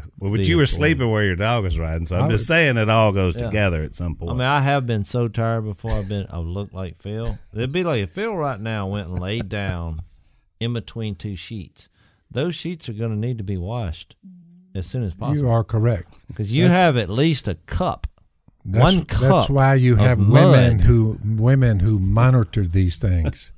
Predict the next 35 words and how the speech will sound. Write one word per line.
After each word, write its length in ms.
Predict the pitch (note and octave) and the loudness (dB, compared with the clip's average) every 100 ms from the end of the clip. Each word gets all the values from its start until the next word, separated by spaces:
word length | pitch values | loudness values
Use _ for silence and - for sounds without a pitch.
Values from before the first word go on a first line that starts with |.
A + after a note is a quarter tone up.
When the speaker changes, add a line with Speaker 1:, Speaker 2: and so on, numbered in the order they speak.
| - | -12
Speaker 2:
<laughs> 100 | - - _ A#2 F#2 - - - _ _ _ _ _ _ - | -12 -12 _ -4 -4 -4 -12 -18 _ _ _ _ _ _ -6
Well, 160 | G#2 A2 | -2 0
I'm 160 | F3 | 2
monitoring 580 | E3 G#2 F#2+ F#2 A#2 B2+ | 2 2 2 0 0 0
it, 160 | C#3 - | -2 -8
and 100 | G2 | -6
I'm 180 | B2+ C#3 | -4 -2
a 60 | |
man. 380 | A2+ C#3 C#3 D2 - _ _ _ _ | -2 -2 -4 -6 -10 _ _ _ _
Speaker 3:
There 120 | G#2+ G#2 | -4 0
you 20 | |
Speaker 1:
So, 520 | - E3+ A#2 B2 A#2+ | 4 6 6 4 0
Speaker 3:
go. 60 | - | -4
Speaker 1:
so, 680 | - - C#3 D3 B2 G#2+ G#2 - | -8 -4 0 2 2 0 -4 -6
<laughs> 60 | |
so 320 | - - C#3 A#2 | -12 -8 -4 0
I 120 | G#2 | 0
say 340 | - C#3 D3+ | 0 -2 0
all 260 | B2 G#2 F#2 | -2 -2 -4
that 340 | F#2+ F#2+ F#2 - - - | -4 -4 -6 -14 -20 -14
to 100 | A2+ | -10
tell 200 | G2+ B2 B2 | -4 0 0
you 80 | |
about 260 | G#2+ G#2 G2+ | 0 -2 -2
this 180 | G2 F2 | -4 -4
new 160 | A2 | -4
product. 580 | A2+ G#2+ F#2 E2+ E2 E2 _ | -4 -2 -2 -2 -2 -6 _
It's 200 | - F2+ | -10 -10
from 220 | - F#2+ F2 | -6 -4 -4
a 60 | |
group 300 | E2 G#2 G#2+ | -4 -4 -6
called 340 | - F2+ D#2 C#2 | -6 -6 -4 -4
Boll 380 | F2 G#2+ A#2 | -4 -2 -2
and 180 | A2 G#2 | -4 -4
Branch, 640 | F#2 F2+ C#2+ E2 - - | -4 -4 -6 -8 -10 -16